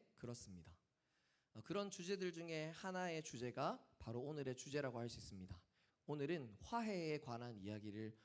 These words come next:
좀 하려고 합니다. 왜 이 화해라는 주제가 저에게 어려울까요? 음, 저도 화해하기가 싫고 또 화해하고 싶지 않은 때가 있고 화해하기는, 화해하는 것은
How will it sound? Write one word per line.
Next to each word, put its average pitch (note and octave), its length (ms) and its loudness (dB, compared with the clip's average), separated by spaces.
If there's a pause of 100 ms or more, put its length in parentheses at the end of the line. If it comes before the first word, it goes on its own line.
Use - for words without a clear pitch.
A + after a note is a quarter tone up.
(140)
좀 C3+ 200 -2
하려고 C3+ 300 -2
합니다. E2+ 360 -10 (920)
왜 D#3+ 220 4
이 F3+ 160 2
화해라는 F3 600 2
주제가 C3+ 600 0
저에게 B2+ 380 2
어려울까요? B2 680 0 (540)
음, G#2 100 -12
저도 C#3 460 2 (240)
화해하기가 D#3+ 640 4
싫고 D3 640 0 (440)
또 A#2 120 -4
화해하고 E3 480 2
싶지 - 320 -2
않은 A#2+ 280 2
때가 C3+ 260 2
있고 F3 460 0 (420)
화해하기는, C#3+ 580 0 (160)
화해하는 D3+ 500 4
것은 C3 380 -2